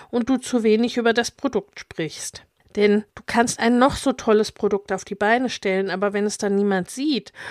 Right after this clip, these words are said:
und niemand mitbekommt, weil du es so ganz in der Stille und ganz heimlich launchst, dann wird es sich nicht verkaufen. Die Menschen müssen davon wissen. Zumal deine potenziellen Kundinnen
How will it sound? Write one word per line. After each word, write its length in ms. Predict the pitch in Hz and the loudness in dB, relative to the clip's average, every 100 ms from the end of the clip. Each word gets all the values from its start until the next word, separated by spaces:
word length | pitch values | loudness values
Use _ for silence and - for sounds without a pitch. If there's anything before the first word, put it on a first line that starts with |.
| - | -8
und 120 | - 233 | 0 4
niemand 340 | 254 226 208 | 6 4 4
mitbekommt, 840 | 320 - - - 214 208 277 - | 0 -2 -8 -6 0 0 -2 -2
weil 180 | 240 226 | 2 4
du 80 | 220 | 4
es 200 | 220 - | 2 0
so 220 | 240 233 | -4 -2
ganz 300 | - 247 262 | 2 2 0
in 180 | 285 247 | -6 -2
der 160 | 233 220 | 0 0
Stille 380 | - 285 269 233 | -2 -2 0 0
und 160 | 233 | 0
ganz 300 | 208 - - | -2 -4 -2
heimlich 480 | 277 359 294 190 - | 0 0 0 -4 -2
launchst, 480 | 190 185 233 - - - - - | -2 -2 -4 -8 -16 -16 -14 -10
dann 220 | - 320 | -2 2
wird 200 | 247 226 | 4 4
es 140 | 240 - | 2 -4
sich 220 | 240 - | -8 -4
nicht 280 | 196 - - | -6 -6 -12
verkaufen. 720 | 240 - - 247 269 - 175 | -12 -12 0 0 0 -2 -6
Die 80 | 175 | -6
Menschen 460 | 170 175 - 190 | -6 -8 -6 -6
müssen 240 | 185 - 190 | -6 -6 -6
davon 400 | 190 214 202 233 | -4 -4 -4 -4
wissen. 400 | 254 - 147 - - - - - _ | -4 -6 -10 -12 -20 -20 -18 -18 _
Zumal 440 | - 262 247 254 | -2 4 6 6
deine 340 | 247 220 226 226 | 4 2 2 -2
potenziellen 720 | - 247 226 208 - 196 196 - | -6 -8 -6 -6 -2 -2 -2 -6
Kundinnen 720 | 226 220 - 240 240 240 | -6 -6 -6 -6 -2 -2